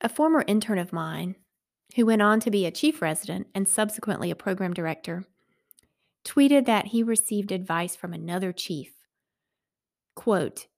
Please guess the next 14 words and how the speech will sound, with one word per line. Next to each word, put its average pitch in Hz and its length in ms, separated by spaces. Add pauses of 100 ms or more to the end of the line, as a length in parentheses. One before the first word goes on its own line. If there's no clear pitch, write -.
(200)
"If 214 180
you 277 180
are 339 200
unhappy 233 640
in 240 160
residency, 269 720 (680)
you 427 80
just 415 180
need 262 200
to 262 100
adjust 208 420
your 190 120
expectations," - 1000 (380)
unquote. - 500